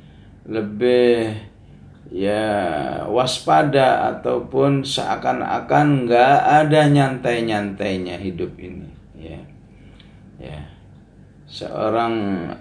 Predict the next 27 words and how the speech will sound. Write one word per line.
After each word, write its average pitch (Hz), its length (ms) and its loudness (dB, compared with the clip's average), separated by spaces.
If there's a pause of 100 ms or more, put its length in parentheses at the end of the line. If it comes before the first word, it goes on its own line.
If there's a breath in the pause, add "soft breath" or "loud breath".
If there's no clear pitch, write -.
(240)
eh, 92 240 -4
salafus 131 560 0
soleh 147 560 0
ditanya, 131 800 -4
ya, 110 240 -6 (720 loud breath)
"Kamu 160 320 -2
ini 165 80 -4
gimana 151 400 0
sih 160 240 0
hidup 147 320 0
kok 156 240 -4
nggak 139 160 -2
nyant-, 139 320 -4
nggak 120 200 0 (120)
ada 131 80 -2
nyantai-nyantainya?" 131 1400 -4
Ya. 101 240 -6 (800 loud breath)
"Beramal 143 560 -2
lagi, 143 400 0
beramal 123 640 -2
lagi, 120 400 -4
beramal 131 560 -2
lagi," 131 560 -4
ya, 160 240 -12 (320)
ya. 73 160 -14 (680 loud breath)
Begitu 95 560 -10
menjaganya 117 1040 0